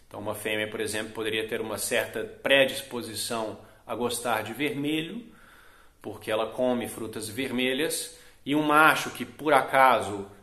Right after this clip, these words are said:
surgisse com uma plumagem vermelha, e aí nunca vão te explicar como, vai ser sempre uma mutação qualquer, gera lá um caractere vermelho, essa fêmea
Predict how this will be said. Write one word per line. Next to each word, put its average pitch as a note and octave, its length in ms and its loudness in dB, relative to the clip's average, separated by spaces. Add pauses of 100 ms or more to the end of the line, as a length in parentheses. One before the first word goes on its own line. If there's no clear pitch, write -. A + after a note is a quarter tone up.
(100)
surgisse C3+ 720 -2
com A#2 120 -10
uma A2+ 180 -6
plumagem A2+ 420 -2
vermelha, C3+ 680 -2 (800)
e A2 80 -8
aí G#2 140 -4
nunca B2 240 -6
vão G#2+ 140 -8
te G#2+ 40 -8
explicar D3+ 480 -2
como, E3+ 340 2 (220)
vai G#2+ 140 -2
ser A2+ 120 -8
sempre A#2+ 360 -4
uma G#2+ 180 -4
mutação A#2+ 600 -2
qualquer, C3+ 760 4
gera A2 300 -2
lá G2+ 300 0
um G2+ 160 -12
caractere G#2+ 480 -6
vermelho, B2+ 640 -4 (840)
essa B2+ 240 0
fêmea B2+ 760 0